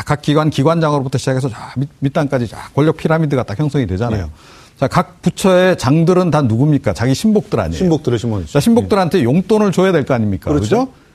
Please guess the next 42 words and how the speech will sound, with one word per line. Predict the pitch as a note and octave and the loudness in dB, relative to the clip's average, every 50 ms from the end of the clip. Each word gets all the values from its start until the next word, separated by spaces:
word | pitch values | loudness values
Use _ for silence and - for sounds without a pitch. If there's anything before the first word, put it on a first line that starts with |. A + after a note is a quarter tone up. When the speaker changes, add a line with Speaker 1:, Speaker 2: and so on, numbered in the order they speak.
| _ _ - | _ _ -6
Speaker 1:
근데 | - D#3+ | -2 0
자기가 | - F3 F3+ F3 F3+ | 2 2 2 2 0
사비로 | - - - G3+ G3+ A#3 G#3+ G#3 E3+ G#2 - | -2 -2 -2 0 2 2 2 2 2 0 0
비자금 | - C#3+ C3 E3+ E3+ F3 F#3 D#3+ | 0 0 2 2 2 2 0 0
조성해서 | - C#3 B2 D#3+ D#3+ D#3 D3+ C#3+ - C3+ | 0 0 2 2 2 2 0 0 -2 -2
기업에서 | - - D#3+ D#3 C#3+ C#3+ A#2+ C3+ | -2 -2 -2 0 0 0 0 -2
해서 | B2+ A2+ - C3 | -2 -2 -2 -4
하려면 | A2+ G#2+ G2+ C3 C3+ C3 C3+ C#3+ C#3+ C3+ G2+ - - - - - - _ _ - | -4 -2 -2 0 0 2 2 2 0 0 -2 -6 -10 -18 -20 -20 -20 _ _ -2
이거 | - C#3+ F3 | 0 0 0
참 | D#3+ - G#3 D3+ A#2+ F#2+ | 2 0 0 0 0 0
만들기도 | F#2+ A2+ B2 B2 D#3+ E3+ F#3 E3+ D#3 | 2 2 2 2 2 2 2 2 2
쉽지 | - - C3 - - D3 | 0 -2 -4 -4 -2 -2
않고 | D3+ E3+ - - D3+ - - - - | 0 -2 -2 -2 -2 -4 -2 -4 -4
Speaker 2:
예. | B2+ A2 - - - _ _ | -4 -4 -6 -10 -18 _ _
Speaker 1:
또 | - D3+ | 0 2
이게 | D3 C#3+ D#3 | 2 2 2
탈법이 | D3+ - - G3 F#3+ - G#3+ G3 F3+ E3 | 0 0 -2 -2 0 0 0 2 2 2
되고 | C#3+ C#3 B2+ | 0 0 0
나중에도 | A2+ G2 A2 C3 E3 F3+ F3+ D#3+ | 0 0 2 2 2 0 0 0
문제가 | B2 A#2+ B2+ C3 C#3+ C#3+ | 0 2 2 2 2 2
될 | C3 C#3 C3+ | 2 0 0
수 | - C3+ | 0 -2
있고 | B2 - - G2 | -4 -2 -4 -4
Speaker 2:
그렇죠. | F2 - B2+ D#3+ E3 E3 | 0 2 2 2 2 2
Speaker 1:
그래도 | D3+ B2 G#2 | 0 0 0
물론 | A2+ C3+ B2+ A2 | 0 0 0 0
많이 | F2 G2 A2+ | 0 -2 -2
조성을 | - A#2+ G2+ A#2+ B2 | 0 0 0 0 0
했습니다만 | A#2+ C3+ - - C3 G#2 F2+ F#2 E2+ G2+ C3 G#3 F#2 | 0 -2 -2 -2 -2 -2 -2 -2 -2 -2 -2 -2 -2
Speaker 2:
예. | F2 E2+ G2+ D3+ C#4 - - - - | -4 -4 -6 -6 -8 -10 -16 -20 -8
Speaker 1:
그거 | - - D#3 D#3+ G#3+ G#3 | -4 0 2 4 4 4
이외에, | F#3+ D3+ D3 D#3 E3 F3+ F#3 G3 G3+ G#3+ G#3+ G3 - - - _ - | 4 2 2 4 4 4 4 2 2 2 0 -2 -4 -8 -14 _ -12
에, | C3+ C3 C3 C3 C3 B2 A#2 | -6 -2 0 0 0 0 0
정부 | G#2 - D#3+ F3+ F#3 F#3 | 0 0 0 2 2 2
예산 | D3+ C#3 C#3 D3+ D3+ D#3 | 2 2 2 0 0 0
중에 | C3+ C#3+ D3 D3 | 0 0 0 2
일부를 | C#3 B2+ D3 D#3 C#3+ C#3+ D3+ D3+ D3 A#2+ | 2 2 2 2 2 0 0 0 0 0
그렇게 | B2+ A#2+ - - | -2 -4 -4 -6
딱, | A2+ - - A#2 G2+ A2 - - | -6 -2 -4 -4 -4 -6 -8 -6
어, | - G#2 G2+ | -4 -2 0
눈먼 | G2 B2 D3 D3+ D3+ D3+ D3 | 0 2 2 2 2 2 2
돈으로 | C#3 B2 A#2+ B2 B2+ | 2 2 2 0 0